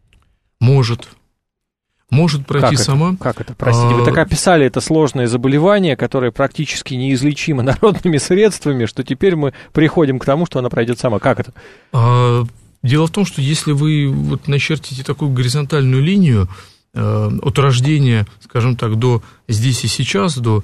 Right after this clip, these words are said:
Speaker 1: сегодняшнего дня, и просто на этой линии отметьте, к примеру, да, возрастные периоды свои. А, э, соответственно, всё, что будет выше этой линии, это будут эпизоды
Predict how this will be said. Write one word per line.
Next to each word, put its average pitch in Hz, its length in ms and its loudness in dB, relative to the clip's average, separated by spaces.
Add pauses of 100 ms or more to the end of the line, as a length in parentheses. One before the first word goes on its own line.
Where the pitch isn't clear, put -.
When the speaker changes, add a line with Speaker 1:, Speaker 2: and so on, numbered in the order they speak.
(120)
Speaker 1:
сегодняшнего 113 720 0
дня, 110 260 2 (400)
и 139 100 0
просто 185 360 -2
на 143 60 4
этой 147 260 0
линии 170 360 2 (300)
отметьте, 135 560 -2
к - 320 -20
примеру, 117 340 2
да, 135 140 0
возрастные 123 520 0
периоды 110 500 0
свои. 90 400 0 (560)
А, 135 260 0 (300)
э, 73 400 -6
соответственно, 147 640 0 (220)
всё, - 120 -6
что 156 160 -4
будет 160 220 0
выше 175 320 0
этой 131 180 0
линии, 117 320 2
это 135 120 -2
будут 139 320 0 (320)
эпизоды 143 500 0